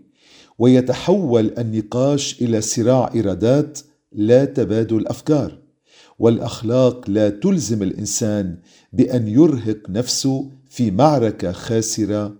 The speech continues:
سلفًا. ومن كرامة العقل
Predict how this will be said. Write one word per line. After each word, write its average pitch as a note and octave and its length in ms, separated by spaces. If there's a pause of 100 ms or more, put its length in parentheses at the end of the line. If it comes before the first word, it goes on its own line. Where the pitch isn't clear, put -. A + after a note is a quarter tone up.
سلفًا. - 600 (1000)
ومن B2+ 300
كرامة D3+ 580
العقل G2+ 680